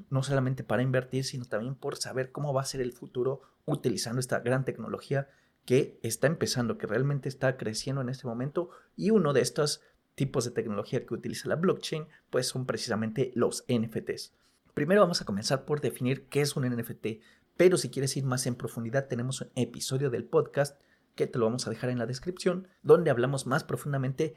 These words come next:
de cómo es que funciona la tecnología de los N F Ts y por qué son tan valiosos, por qué la gente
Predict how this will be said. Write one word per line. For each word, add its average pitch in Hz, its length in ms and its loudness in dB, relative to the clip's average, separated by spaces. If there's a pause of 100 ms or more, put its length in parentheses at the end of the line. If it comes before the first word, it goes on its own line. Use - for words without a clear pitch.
(240)
de 123 200 0
cómo 160 280 4
es 147 100 -2
que 135 140 -4
funciona 123 500 0
la 110 200 -2
tecnología 113 480 -2
de 113 260 -2 (100)
los - 220 -2
N 131 120 0
F 127 140 -4
Ts 147 300 -2 (240)
y 156 140 -2
por 151 260 2
qué - 380 -2
son 123 340 -4
tan 113 160 -2
valiosos, 107 440 0
por - 180 -10
qué 98 80 -6
la 117 80 -8
gente 135 400 -4